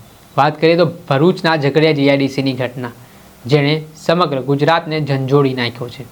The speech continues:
આ ઘટનાના પગલે કેટલાક આમ આદમી પાર્ટીના કાર્યકરો દ્વારા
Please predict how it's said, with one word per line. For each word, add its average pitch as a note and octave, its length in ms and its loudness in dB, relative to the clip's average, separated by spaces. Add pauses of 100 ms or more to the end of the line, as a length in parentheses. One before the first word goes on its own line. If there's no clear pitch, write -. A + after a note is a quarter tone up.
(360)
આ C3+ 80 2
ઘટનાના D3 600 0 (100)
પગલે C#3 440 2 (600)
કેટલાક F#3 400 0 (160)
આમ F3 180 4
આદમી F3 220 0
પાર્ટીના D#3 440 0
કાર્યકરો D3+ 600 2
દ્વારા C3+ 460 2